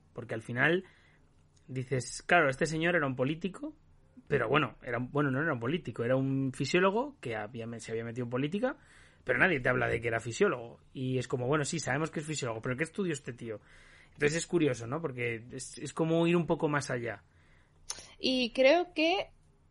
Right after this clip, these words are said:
Speaker 2: eso repercute sobre todo a desmontar el sistema, eh, más popular que tiene la historia. ¿A qué me refiero? A que la gente relaciona historia, la gente de a pie, ¿no? Y uno cuando empieza la carrera y demás,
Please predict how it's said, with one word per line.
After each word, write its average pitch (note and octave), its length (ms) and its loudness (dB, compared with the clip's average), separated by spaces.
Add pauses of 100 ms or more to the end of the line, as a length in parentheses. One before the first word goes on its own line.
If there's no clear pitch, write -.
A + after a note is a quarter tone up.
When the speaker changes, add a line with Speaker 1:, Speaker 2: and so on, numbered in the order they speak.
Speaker 2:
eso C#4 520 4
repercute A#3+ 600 -2
sobre F#3+ 380 -2
todo F#4+ 480 0 (260)
a A#3 120 2
desmontar A3+ 680 0 (300)
el G#3+ 180 -2
sistema, D4 800 -2
eh, G3+ 840 -6
más G#3+ 720 -4 (460)
popular A3+ 440 8
que - 80 -14 (120)
tiene A3 140 2
la F#3+ 40 0
historia. F3 420 -8 (240)
¿A A3 100 -4
qué B3 80 -4
me B3 80 0
refiero? A#3+ 460 0
A G#3 100 -2
que G3+ 120 -2
la G3 60 4
gente A#3+ 260 2
relaciona B3+ 400 0
historia, C#4 440 2 (340)
la F#3 80 -6
gente F#3+ 260 -2
de G3+ 80 -4
a G3 60 -6
pie, F4+ 380 4
¿no? C#4 240 -2
Y A#3 160 0
uno G#3+ 220 2
cuando G3 200 -2
empieza F#3+ 240 -8
la A3 80 -4
carrera C4+ 240 0
y B3+ 40 -2
demás, C#4+ 200 -4